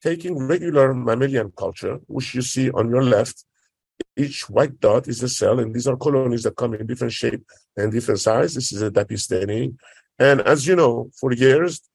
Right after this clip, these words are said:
the field of mammalian embryology, maybe mouse or human embryonic stem cells, use this kind of culture to evaluate the potential of a cell to give rise to a different cell type.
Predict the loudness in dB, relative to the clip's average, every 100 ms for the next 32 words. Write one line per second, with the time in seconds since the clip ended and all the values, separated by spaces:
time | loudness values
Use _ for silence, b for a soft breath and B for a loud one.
0 | _ -12 -6 -2 -2 -4 -14 -4 -4 -4
1 | _ _ _ -6 0 2 2 -2 -4 -6
2 | _ _ _ -6 -2 -2 -2 -4 -4 -4
3 | -4 -4 -8 -4 0 0 -2 -8 -6 -6
4 | -4 -4 -2 -2 -2 -4 -6 -2 0 0
5 | 0 0 0 -4 -10 _ -4 -2 -2 -2
6 | -4 -2 -4 -2 -2 -2 -4 -8 -2 0
7 | 2 2 0 -2 -4 -8 -4 -4 -2 -2
8 | -2 -6 -2 -4 -4 -8 -8 2 4 4
9 | -2 -12 _ _ -8 -6 -6 -2 -2 2
10 | 0 0 -6 -16